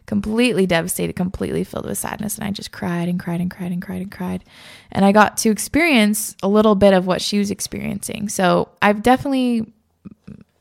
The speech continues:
yeah. Tinkered with the notion that there are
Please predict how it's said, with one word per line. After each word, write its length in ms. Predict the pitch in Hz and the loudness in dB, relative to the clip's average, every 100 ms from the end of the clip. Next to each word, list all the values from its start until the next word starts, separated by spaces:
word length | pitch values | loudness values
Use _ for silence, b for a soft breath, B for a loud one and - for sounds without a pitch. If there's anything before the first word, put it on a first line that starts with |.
| - | -2
yeah. 340 | 208 180 - B B B B B _ _ _ _ _ _ _ _ - | 2 2 0 B B B B B _ _ _ _ _ _ _ _ -4
Tinkered 360 | 269 262 269 | 0 2 4
with 220 | 220 214 | 4 2
the 80 | 226 | 4
notion 440 | 214 196 202 196 180 | 6 6 6 2 2
that 180 | 165 | 2
there 180 | 202 185 | 0 0
are 340 | 180 175 170 | 0 0 -4